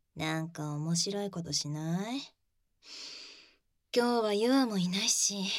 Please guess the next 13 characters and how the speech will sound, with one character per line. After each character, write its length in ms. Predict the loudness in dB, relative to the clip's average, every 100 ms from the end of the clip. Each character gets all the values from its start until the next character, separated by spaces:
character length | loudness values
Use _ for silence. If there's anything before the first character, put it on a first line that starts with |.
| -6 -12 _ _ _ _ _ -4
ベ 100 | -2
ッ 60 | -2 -4
ド 120 | -4
も 140 | -4
二 220 | -6 -4
人 140 | -2 -2
き 140 | -4
り 80 | -4
で 100 | -6
使 240 | -8 -2
え 100 | 0
る 120 | 0
よ。 140 | -2